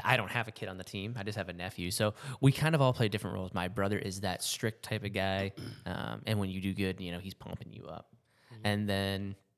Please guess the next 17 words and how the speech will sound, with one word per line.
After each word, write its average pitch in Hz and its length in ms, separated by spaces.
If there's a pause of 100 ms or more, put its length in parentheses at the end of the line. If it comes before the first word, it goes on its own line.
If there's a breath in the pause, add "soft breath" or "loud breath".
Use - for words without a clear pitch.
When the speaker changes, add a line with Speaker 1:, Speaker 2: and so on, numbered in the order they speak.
(800 soft breath)
Speaker 1:
John 110 480
is 104 160
this 101 320
six-foot-six, - 1400 (120)
you 113 120
know, 85 300
two 131 200
hundred 104 380
and - 120
fifty 87 340
pound 85 440
football 87 500
coach - 340
at - 120
Palm 87 280
Harbor 82 320
High. 80 500